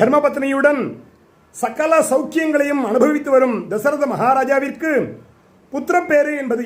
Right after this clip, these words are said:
இல்லை. அதனால் கௌசல்யை, கைகேயி, சுமித்ரையுடன் பல வருடங்கள்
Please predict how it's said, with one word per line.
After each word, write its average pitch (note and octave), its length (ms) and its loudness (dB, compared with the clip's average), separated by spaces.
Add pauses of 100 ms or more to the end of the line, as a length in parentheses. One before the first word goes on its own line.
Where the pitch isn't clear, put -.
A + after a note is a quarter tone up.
இல்லை. A3+ 200 -4 (580)
அதனால் A#3+ 420 2 (420)
கௌசல்யை, C#4+ 460 -2 (100)
கைகேயி, C#4 420 0 (120)
சுமித்ரையுடன் C#4+ 640 0 (540)
பல C4+ 200 0
வருடங்கள் D4 440 2